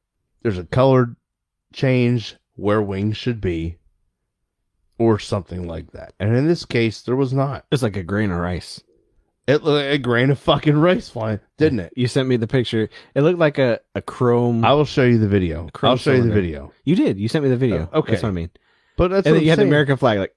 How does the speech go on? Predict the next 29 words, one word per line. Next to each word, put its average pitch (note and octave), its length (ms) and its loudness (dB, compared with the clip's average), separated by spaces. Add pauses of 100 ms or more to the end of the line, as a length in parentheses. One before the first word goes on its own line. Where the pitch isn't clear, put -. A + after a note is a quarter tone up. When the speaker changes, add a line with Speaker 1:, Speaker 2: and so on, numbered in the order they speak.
Speaker 2:
<laughs> F#3 160 -4
"America." G#2+ 520 -2 (340)
<laughs> G#4+ 60 6 (720)
Speaker 1:
Yeah, E3 160 2
I C#3 40 0
was C3+ 100 0
like, B2+ 180 -6
"Oh, A2 320 -6
sorry." G#2+ 640 0
Like, G#2+ 200 4
I A#2 140 4
was B2 200 0
just B2 160 -2
like, A#2+ 240 2
I A2+ 120 -2
was A2+ 140 -2
looking C#3 300 -2
at A2 140 2
it G#2+ 120 0
and F#2+ 80 -10
I F#2+ 120 -2
dipped F#2 100 -6 (160)
Speaker 2:
That - 80 2
was, D3 80 -4
Speaker 1:
the - 80 -10
camera. G#2 360 -4
Speaker 2:
that C3+ 180 2
was C3 80 -4
funny. A#2 400 2